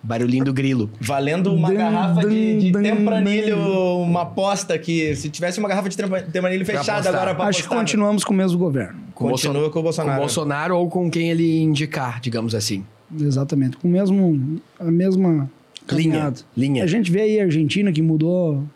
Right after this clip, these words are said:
Speaker 3: mudou o viés
Speaker 1: Ideológico.
Speaker 3: poli-, ideológico e político e tá pagando um preço muito alto. Então, a população tem que tá consciente pro próximo ano.
Speaker 1: Quem vai ser o próximo governador do Rio Grande do Sul?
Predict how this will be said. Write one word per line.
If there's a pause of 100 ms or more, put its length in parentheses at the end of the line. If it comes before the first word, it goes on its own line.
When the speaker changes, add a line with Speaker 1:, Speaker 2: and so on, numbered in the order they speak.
(260)
Speaker 3:
mudou
o
viés
Speaker 1:
Ideológico.
Speaker 3:
poli-,
ideológico
e
político
e
tá
pagando
um
preço
muito
alto. (260)
Então, (220)
a
população
tem
que
tá
consciente
pro
próximo
ano. (1120)
Speaker 1:
Quem
vai
ser
o
próximo
governador
do
Rio
Grande
do
Sul?